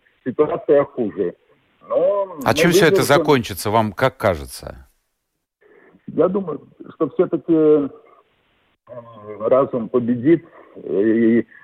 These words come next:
Speaker 1: и в том числе господин Лукашенко понимает, что должны быть перемены, и к этому все идет. И, наверное, он подготовит вот эту передачу власти.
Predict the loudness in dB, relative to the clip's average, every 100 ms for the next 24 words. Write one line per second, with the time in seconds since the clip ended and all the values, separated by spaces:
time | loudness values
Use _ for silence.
0 | _ -6 2 4 2 2 0 0 -6 2
1 | 4 4 2 -8 _ _ -10 -8 -4 -2
2 | -2 -2 -2 0 0 0 2 4 4 -2
3 | _ _ _ -8 -4 -2 0 2 4 2
4 | -2 -20 _ _ -16 -4 0 2 2 -2
5 | -8 -14 -6 2 2 2 -6 -6 -6 -6
6 | -6 -2 -2 -2 -2 0 0 0 -4 -8
7 | -2 0 2 0 0 0 -2 _ _ _
8 | -2 0 0 0 -6 -4 0 4 4 4
9 | 2 2 2 -2 -2 -6 0 0 2 0
10 | 0 -2 -6 _ _ _ _ _ _ _
11 | -16 -12 -6 -4 -2 -4 -4 -18 _ 0
12 | 2 4 4 2 -6 -4 2 2 2 -4
13 | -6 -6